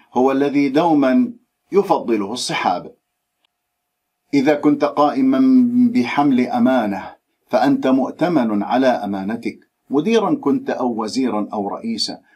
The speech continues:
وتذكر أن من ترعاهم أحرارا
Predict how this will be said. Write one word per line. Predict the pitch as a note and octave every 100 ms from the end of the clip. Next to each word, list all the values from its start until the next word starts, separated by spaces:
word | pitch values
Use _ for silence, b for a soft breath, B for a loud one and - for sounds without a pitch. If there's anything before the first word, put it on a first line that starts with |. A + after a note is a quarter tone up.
| _
وتذكر | - A2+ G#2+ D3+ - G#2+ - b -
أن | A#2+ B2
من | B2 -
ترعاهم | A#2 B2 E3+ D3+ A2+ -
أحرارا | A2 - G#2+ C3+ C#3+ B2+ A2 G#2 F#2+ F2+